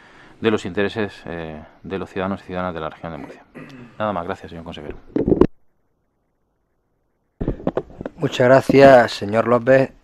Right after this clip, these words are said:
Speaker 2: Eh, siguiendo con el turno general de intervenciones, tiene la palabra el portavoz del Grupo Mixto Izquierda Unida,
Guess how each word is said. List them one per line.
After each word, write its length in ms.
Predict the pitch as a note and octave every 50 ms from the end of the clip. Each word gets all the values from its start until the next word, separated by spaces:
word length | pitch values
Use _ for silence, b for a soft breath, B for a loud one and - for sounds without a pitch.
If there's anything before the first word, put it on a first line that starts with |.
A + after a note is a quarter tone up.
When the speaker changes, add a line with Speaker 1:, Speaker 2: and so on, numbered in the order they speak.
| _ _ _ -
Speaker 2:
Eh, 480 | - G#2 G#2+ G#2+ G#2 G#2 G2 G2 G2 G2 _ _ _ _ _ _ _ _ _
siguiendo 460 | - - - A2 G#2 A2 A#2+ A#2+ B2
con 100 | A#2+ A#2
el 120 | A2 G#2+ -
turno 180 | - A2 G#2+
general 160 | - - A2 G#2
de 120 | G2+ G2+
intervenciones, 340 | G2+ G2 F#2+ - A#2 A2+ G2+
tiene 180 | - - G2+ G2+
la 80 | G2
palabra 540 | F#2 F2 F#2+ G2+ G#2+ G#2 A2 G#2+ G#2+ G#2 G2
el 80 | F#2 F#2
portavoz 640 | - - G2+ F#2 - - F#2 F#2 G2 G2+ G2 F#2+ F#2
del 140 | F2+ F#2
Grupo 300 | G2+ - G2+ G2+ F#2+ F#2+ F#2
Mixto 360 | G2 G#2 - _ - - F#2
Izquierda 340 | F2+ - - - G2 F#2+ F2+
Unida, 440 | F2+ F#2+ G2+ G2+ G#2+ G#2+ A2 F#2+